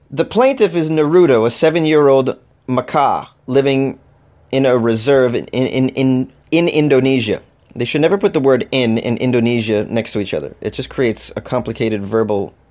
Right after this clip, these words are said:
um, you know, hula hoop you gotta jump through here. So this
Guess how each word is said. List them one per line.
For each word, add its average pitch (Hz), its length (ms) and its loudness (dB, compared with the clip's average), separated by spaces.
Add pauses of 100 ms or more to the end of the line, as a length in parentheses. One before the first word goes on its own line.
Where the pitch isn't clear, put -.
(180)
um, 69 400 -6 (480)
you 117 120 -8
know, 67 200 -8 (680)
hula 160 320 0
hoop 107 180 -6
you 104 60 -4
gotta 98 160 -2
jump 98 220 -4
through 101 140 -6
here. 95 240 -6 (920)
So 143 200 2
this 226 380 0